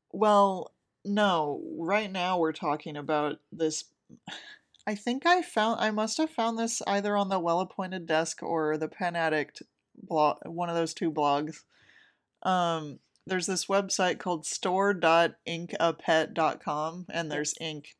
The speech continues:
Speaker 1: hyphen a hyphen pet dot com. Um, and apparently this <laughs> is, like, made from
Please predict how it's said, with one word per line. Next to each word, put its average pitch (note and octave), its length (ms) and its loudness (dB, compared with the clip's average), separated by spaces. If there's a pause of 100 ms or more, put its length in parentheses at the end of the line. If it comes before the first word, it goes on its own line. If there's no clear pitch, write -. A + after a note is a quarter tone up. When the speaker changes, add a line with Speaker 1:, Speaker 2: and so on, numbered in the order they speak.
Speaker 1:
hyphen D3+ 520 -6
a D#3+ 240 -2
hyphen D#3 540 -8
pet C#3+ 280 -4 (160)
dot - 240 -6
com. F3 260 -10 (840)
Um, E3 560 -2 (680)
and A3+ 140 2
apparently C4 640 0
this A#3 300 4
<laughs> - 40 6
is, A#3 240 8
like, G3+ 400 6 (800)
made F3+ 560 0
from F3 500 0